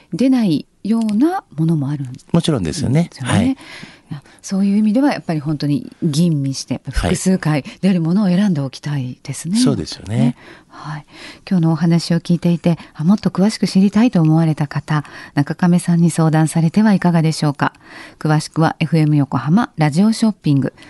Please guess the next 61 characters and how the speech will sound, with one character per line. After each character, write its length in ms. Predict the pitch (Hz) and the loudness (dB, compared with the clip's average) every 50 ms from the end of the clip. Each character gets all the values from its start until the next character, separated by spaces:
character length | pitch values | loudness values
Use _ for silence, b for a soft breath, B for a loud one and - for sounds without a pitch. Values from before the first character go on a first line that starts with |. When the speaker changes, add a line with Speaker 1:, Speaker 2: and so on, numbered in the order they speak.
| B B | B B
Speaker 1:
保 100 | B 151 | B -4
険 220 | - - 175 165 165 | -2 0 2 2 2
ナ 160 | 160 160 151 | 2 2 2
ビ 140 | 135 147 131 | 0 0 -2
保 140 | - 147 | -2 -2
険 180 | 143 - 214 214 | 0 2 2 4
見 120 | 214 214 | 4 4
直 200 | 214 220 214 220 | 4 4 2 0
し 40 | - | 0
相 220 | - - 220 214 190 | -2 0 0 0 2
談 160 | 190 190 202 | 2 2 4
に 140 | 220 247 254 | 2 2 2
資 160 | - - 156 | 0 -2 -2
料 140 | 151 151 147 | 0 0 -2
請 260 | 143 - 147 143 143 | -2 -2 -2 -2 -2
求 200 | - - 156 185 | -2 -2 0 0
を 100 | 247 294 | 0 0
し 100 | - - | -2 -4
て 100 | - 127 | -6 -6
く 120 | - - | -6 -6
だ 180 | - - 135 - | -8 -8 -10 -10
さ 220 | - - 170 185 | -8 -2 0 0
い。 80 | 190 180 B B B B B B | 0 -2 B B B B B B
中 200 | 160 151 - 143 | -6 -4 -4 -2
亀 180 | - 139 139 | -2 0 -2
さ 160 | 139 - 131 135 | 0 0 0 -2
ん、 60 | 147 | 0
無 80 | 147 | 0
料 160 | 151 160 160 143 | 0 0 0 0
で 80 | 151 | 0
相 200 | 147 - 147 143 | -2 -2 -2 -2
談 160 | 139 151 151 | 0 0 0
に 80 | 143 131 | 0 0
乗 100 | 135 139 | 0 0
っ 40 | 135 | -2
て 120 | - 147 | -4 -6
く 100 | - 131 | -4 -2
だ 100 | 131 147 | -2 -2
さ 160 | 143 - 135 | -2 -2 -2
い 80 | 143 143 | -2 -2
ま 160 | 139 143 147 | 0 -2 -2
す。 140 | - - - b b b b b b b | -4 -8 -14 b b b b b b b
お 60 | 160 | -6
問 200 | - 208 208 202 | -2 0 2 2
い 40 | 208 | 2
合 60 | 202 | 0
わ 40 | 202 | 0
せ 140 | - - 196 | 0 0 2
は、 180 | 190 185 185 b b b b b b b b b b b b b b b | 2 2 0 b b b b b b b b b b b b b b b
ゼ 140 | 143 190 | 0 0
ロ 160 | 190 214 226 233 | 2 2 2 2
四 340 | 233 233 226 196 160 151 | 2 2 2 2 0 0
五 160 | 135 - 180 - - _ _ _ _ _ _ - | 0 -2 -2 -2 -4 _ _ _ _ _ _ 0
二 240 | 170 180 190 202 208 | 2 2 4 4 4
二 320 | 208 208 196 175 156 147 | 4 4 4 2 2 2
四 280 | 151 170 180 160 143 - _ _ _ _ _ - | 2 2 2 0 0 -4 _ _ _ _ _ 0
一 560 | 185 208 196 - - - - 151 147 139 135 | 0 0 0 0 -4 -4 -2 0 0 0 0
二 440 | 139 151 180 180 165 143 131 131 127 | 2 2 2 2 2 0 -2 -4 -8
三 500 | - - - 160 160 156 151 147 147 147 | -6 -2 0 0 0 0 -2 -2 -4 -4
ゼ 140 | 139 165 156 | -2 -2 -2
ロ、 160 | 139 - | -2 -4